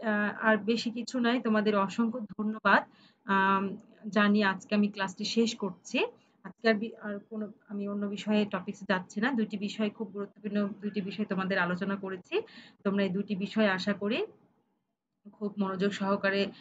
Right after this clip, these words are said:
ক্লাসটি করেছো এবং নোট করবা, এবং যে আজকের যে বাড়ির কাজটি তোমাদের দিয়েছি, আমি আবারও বলছি যে যুক্তরাষ্ট্রে এবং জাপানের ব্যবস্থাপনার যে তুলনামূলক বিশ্লেষণ তোমরা এটি করবা, তার সাথে সাথে যুক্তরাষ্ট্রের ব্যবস্থাপনা পদ্ধতিগুলো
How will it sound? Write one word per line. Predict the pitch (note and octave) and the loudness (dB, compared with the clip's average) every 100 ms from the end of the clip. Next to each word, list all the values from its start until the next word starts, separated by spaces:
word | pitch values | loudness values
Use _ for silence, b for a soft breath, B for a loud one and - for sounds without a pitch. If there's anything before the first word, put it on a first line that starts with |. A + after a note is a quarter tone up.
| B _ | B _
ক্লাসটি | G3 F3+ A3 | -2 0 -2
করেছো | G#3+ G#3+ G#3+ G#3 - | -2 4 4 4 -2
এবং | C4 G#3+ A3 | 0 2 4
নোট | G#3+ C4 C#4 | 4 4 0
করবা, | - G3 F3 G#3 G#4 - - | -4 -4 4 4 4 -6 -6
এবং | F#3+ F#3+ G3+ | -2 0 0
যে | F#3 | 2
আজকের | F#3+ G3 - A3 | 2 0 -6 0
যে | G#3 | 2
বাড়ির | F#3 F#3 F3 G#3+ - _ _ _ - | 4 4 4 0 -2 _ _ _ 0
কাজটি | G#3 G#3+ - A3+ | 0 0 -6 -6
তোমাদের | - F3+ F3 F3+ - | -2 -2 -2 -6 -6
দিয়েছি, | F3+ F3 - B3+ F4 b b b b _ | -8 -8 -6 -6 -6 b b b b _
আমি | G3+ G3+ | 0 2
আবারও | G3 G3+ A#3 | 4 4 4
বলছি | G3+ F3+ F3 - G#3+ G4+ - b b - | 2 -2 -4 0 2 2 -4 b b -12
যে | F3+ F#3 F#3 | 0 2 2
যুক্তরাষ্ট্রে | F3+ G#3 G#3+ A#3+ A3+ A3+ - - B3 | 2 2 0 0 0 0 -4 -6 0
এবং | A#3 G3+ G#3+ G3 | 2 2 0 0
জাপানের | G3 F3 F#3 F#3 G3 G3+ | 0 0 -2 -2 -2 -2
ব্যবস্থাপনার | F3 E3 F3 F3 D3 F#3 F#3 F#3+ | -2 -4 -6 -8 -6 -2 -2 -2
যে | F3+ | -4
তুলনামূলক | F3+ F#3+ F#3+ F#3+ F#3+ | -4 -4 -4 -4 -6
বিশ্লেষণ | F3+ G3 - G#3+ A3 A3 | -6 -8 -2 0 4 2
তোমরা | G3+ F3+ F3+ | 2 -4 -4
এটি | F3 F3+ _ | -6 -10 _
করবা, | F#3+ F3+ G3 - | -16 0 0 2
তার | G3 | 0
সাথে | F#3 G3 F#3+ | 0 -4 -2
সাথে | G3+ G3+ | -2 0
যুক্তরাষ্ট্রের | F#3+ G3+ - A3 G#3+ A3+ | 0 0 2 0 2 0
ব্যবস্থাপনা | F#3 F3+ F3+ F#3+ G3+ | 2 0 -4 -4 -2
পদ্ধতিগুলো | F#3+ G3+ F#3 F#3+ F#3+ F#3 G3 | -2 -2 -4 -4 -4 -4 -8